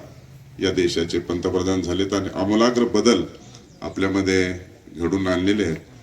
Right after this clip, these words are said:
त्यामुळं आपल्याला तीन साडेतीन तास नगरला जायला लागायचे, आता आपण एक तासामध्ये नगरला पोहोचतो. म्हणजे अनेक गोष्टी सांगता येतील. आणि म्हणून बापूरावनी सत्कार करत असताना कामही सांगितले, कामाची कुठलीच अडचण नाही, सगळी कामं करतोच.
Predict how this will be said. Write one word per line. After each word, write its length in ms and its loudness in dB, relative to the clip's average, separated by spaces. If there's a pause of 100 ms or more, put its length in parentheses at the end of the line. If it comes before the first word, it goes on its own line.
(260)
त्यामुळं 300 0
आपल्याला 420 0
तीन 300 -4
साडेतीन 540 0
तास 220 -2
नगरला 380 0
जायला 320 0
लागायचे, 380 -2
आता 200 -6
आपण 240 -4
एक 280 -6
तासामध्ये 460 -4
नगरला 340 -2
पोहोचतो. 400 -4 (1080)
म्हणजे 180 -6
अनेक 240 4
गोष्टी 320 2
सांगता 320 -2
येतील. 220 -4 (720)
आणि 100 -4
म्हणून 220 2
बापूरावनी 500 4 (880)
सत्कार 300 -4
करत 280 0
असताना 360 2
कामही 440 0
सांगितले, 500 -4
कामाची 600 -4
कुठलीच 380 -2
अडचण 320 -2
नाही, 120 0
सगळी 280 0
कामं 280 -2
करतोच. 520 -2